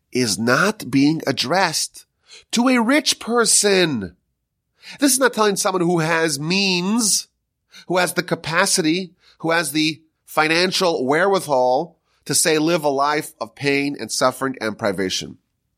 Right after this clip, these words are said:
in order to study Torah." That is not the intention of this Mishnah. Rather, it's telling us that even if a person is so poor and destitute, and all they have is a little bit of crusty bread to dip into some salt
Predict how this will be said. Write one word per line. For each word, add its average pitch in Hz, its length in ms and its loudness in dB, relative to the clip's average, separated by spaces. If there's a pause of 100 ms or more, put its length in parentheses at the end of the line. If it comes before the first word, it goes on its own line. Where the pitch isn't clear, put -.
(420)
in 127 100 0
order 120 120 4
to - 40 -8
study 95 180 -6
Torah." 76 280 -8 (340)
That 139 220 0
is 107 160 -4
not 123 480 0 (220)
the 110 80 -8
intention 104 440 -6
of 85 80 -12
this 92 160 -8
Mishnah. - 320 0 (1300)
Rather, 92 500 0 (140)
it's - 120 -12
telling 165 300 0
us - 240 -6 (260)
that 156 180 2
even 339 500 -2
if 294 80 -4
a 285 80 -2
person 240 340 -4
is 190 180 0
so 240 200 0
poor 269 260 -2
and 226 100 -2
destitute, - 680 -6 (640)
and 220 140 -4
all 277 200 4
they 254 140 4
have 147 500 2 (160)
is - 140 -6
a 92 60 -6
little 185 280 2
bit 170 160 2
of 123 120 0
crusty 175 440 -2
bread 151 500 0 (320)
to 151 80 -6
dip 220 280 -2
into 208 240 -2
some 220 240 -2
salt 196 640 0